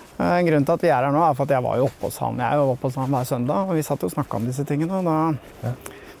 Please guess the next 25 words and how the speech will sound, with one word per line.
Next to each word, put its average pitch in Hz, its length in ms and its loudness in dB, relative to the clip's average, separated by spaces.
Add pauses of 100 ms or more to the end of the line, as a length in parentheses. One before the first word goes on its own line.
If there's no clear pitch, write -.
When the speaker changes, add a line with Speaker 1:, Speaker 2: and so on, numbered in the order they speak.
Speaker 1:
mener 147 440 2
jeg 185 120 4
husker 147 240 -4
han 143 140 2
sa 120 260 0
at 131 100 -6
han 139 140 0
var 113 100 -4
ikke - 300 -4
overbevist 127 800 0
om 143 140 0
at 139 180 -4
Vassbakk, - 720 -4
eh, 127 220 -2
var 104 240 0
den 117 300 -2
skyldige. 117 540 -2 (600)
Speaker 2:
Nei, 160 160 2 (340)
man 135 100 2
sk-, - 320 -6
man 135 160 2
skal 160 200 0
liksom 156 240 2
være 151 140 2
forsiktig 151 420 0